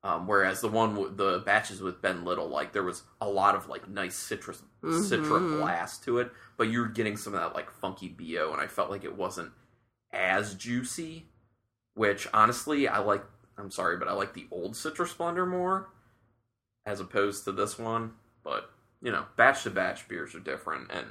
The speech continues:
Speaker 1: like I said, it's a different, um, brewer, too,
Speaker 2: Yeah.
Speaker 1: right now, so people are gonna do things
Speaker 2: Okay,
Speaker 1: different ways.
Speaker 2: last beer.
Speaker 1: All right, last one.
Speaker 2: Oh, and they did,
Speaker 1: Number twelve.
Speaker 2: they put it in a s-, smaller can and redid the labels, too.
Speaker 1: Yeah.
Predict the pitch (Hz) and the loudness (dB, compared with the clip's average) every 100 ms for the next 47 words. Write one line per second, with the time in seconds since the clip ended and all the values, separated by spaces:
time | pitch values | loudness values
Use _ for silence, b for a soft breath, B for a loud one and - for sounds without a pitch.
0 | 58 104 92 101 82 - 135 170 143 104 | -8 -6 -4 -2 -4 -4 2 2 4 0
1 | - B B B B B - 101 71 95 | -2 B B B B B -2 0 0 2
2 | 120 113 95 107 113 - - 170 143 - | 6 8 6 0 -4 -4 -6 -8 -10 -6
3 | - 60 58 - - 65 - - - 135 | -6 -4 -6 -8 -6 -6 -6 -10 -4 0
4 | 110 98 - 78 - 71 262 240 220 214 | 0 -2 -4 -10 -10 -8 -2 0 0 -2
5 | - - - 165 - 208 - 359 381 330 | -6 -12 -6 -4 -2 -4 -4 2 4 6
6 | 302 294 B B B - 143 127 - 117 | 4 2 B B B 2 4 2 0 2
7 | 123 123 147 147 - - _ _ _ _ | 2 4 4 4 0 -20 _ _ _ _
8 | _ _ - 190 196 190 220 247 185 131 | _ _ -10 -4 0 0 0 0 -2 -4
9 | 135 - 120 95 73 - 180 - 233 - | -4 4 6 4 0 -6 -6 -6 -4 -4
10 | 175 175 - - - - 175 151 - 196 | -4 -6 -12 -14 -10 -4 -4 -4 -6 -8
11 | 170 147 143 143 139 - 123 160 127 - | -6 -6 -8 -8 -10 -8 -10 -10 -10 -10
12 | - 170 160 - _ _ - 101 | -10 -8 -10 -14 _ _ -6 -4